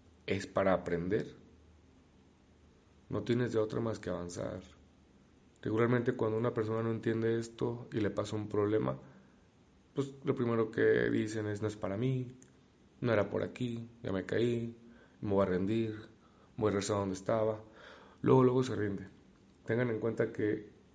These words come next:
a-, al salir de la zona de confort hay muchísimos riesgos, muchas aventuras, de todo tipo. Y la vida,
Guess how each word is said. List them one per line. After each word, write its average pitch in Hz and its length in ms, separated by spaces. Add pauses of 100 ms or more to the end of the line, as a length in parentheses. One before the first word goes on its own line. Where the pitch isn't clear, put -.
(100)
a-, - 240
al 104 80
salir 110 200
de 143 100
la 120 80
zona 123 240
de 117 100
confort 127 580
hay 110 120
muchísimos 110 560
riesgos, 98 420
muchas 110 240
aventuras, - 640 (720)
de 92 100
todo 131 300
tipo. - 320 (920)
Y 101 120
la 90 140
vida, 107 440